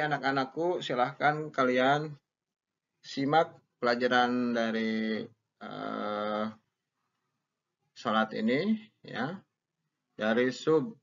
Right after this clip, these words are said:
pokok, dari sub bahasan yang pertama atau A, mensyukuri nikmat Allah. Silakan dibaca, ya,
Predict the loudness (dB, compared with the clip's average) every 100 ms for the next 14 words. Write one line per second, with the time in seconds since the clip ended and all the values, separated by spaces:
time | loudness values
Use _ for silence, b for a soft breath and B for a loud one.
0 | -6 -6 -6 -16 -6 -2 0 -2 -2 -2
1 | 0 -2 -4 -6 -4 -2 -2 -2 -6 -6
2 | -4 0 2 0 -4 _ _ _ _ _
3 | _ _ _ _ _ -8 -8 -4 -4 -2
4 | -6 0 0 0 -4 _ _ -4 -2 -2
5 | -4 -6 -6 -2 0 -2 -4 -8 -6 -8
6 | -10 -16 -16 -18 -20 -12 -4 -2 0 0
7 | 0 -4 -6 -4 -4 -8 -12 -16 -14 -4
8 | -4